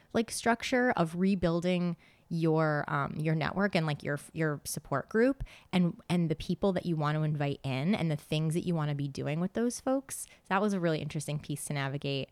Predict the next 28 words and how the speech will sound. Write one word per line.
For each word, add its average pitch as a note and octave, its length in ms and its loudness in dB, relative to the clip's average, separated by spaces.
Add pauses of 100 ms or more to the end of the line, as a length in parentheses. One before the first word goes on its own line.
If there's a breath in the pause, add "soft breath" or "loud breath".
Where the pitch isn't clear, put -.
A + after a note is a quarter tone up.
(340 loud breath)
But F3 220 4
we, G3+ 140 6
both F#3 340 4
of F3+ 80 2
us, D#3+ 240 2
ended E3+ 300 2
up D3+ 280 -2 (180)
really E3+ 340 2
encouraging D#3+ 540 0
one D#3+ 100 2
another D3 300 0
to, - 100 -6
like, - 140 -6
go E3 100 2
out D3 160 4
and E3 100 0
do C#3+ 400 0 (560)
things E3+ 500 0
that D3 220 -2
were D3 240 0
unique D3 540 -2
and D3+ 240 -2
important - 360 -8
to - 40 -10
each - 180 -6
of E3 80 -2
us. - 240 -6
So D3+ 280 2